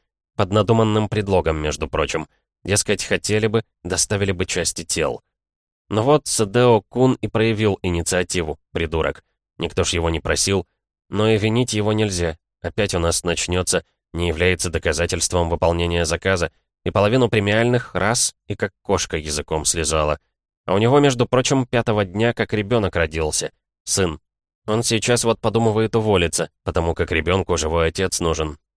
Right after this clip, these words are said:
А у нас в департамент здравоохранения до сих пор выплаты по страховкам не ушли. Вот как тут работать? Не отвлекаться? Да, ну так вот, этот ваш золотой мальчик, который Тецуо Бака,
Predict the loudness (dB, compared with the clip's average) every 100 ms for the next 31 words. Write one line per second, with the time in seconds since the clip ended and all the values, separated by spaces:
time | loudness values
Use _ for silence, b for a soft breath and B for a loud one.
0 | _ _ -4 0 2 0 -2 -2 0 2
1 | 2 2 2 2 4 4 2 2 2 2
2 | 2 0 -2 0 0 2 2 0 -2 -4
3 | -4 -4 0 0 0 -2 -2 -4 -4 -4
4 | -6 _ _ _ _ -2 -2 -2 -4 -2
5 | -2 0 0 -2 -4 -10 _ _ _ -6
6 | -4 -4 -2 0 0 -2 -6 _ _ _
7 | _ _ _ -10 -6 0 2 2 0 -4
8 | -4 -2 -2 -4 -14 -8 -4 -2 0 0
9 | 2 2 2 2 2 2 -2 -2 -2 0
10 | 0 -2 -4 -4 -4 -2 -2 -2 -2 0
11 | 0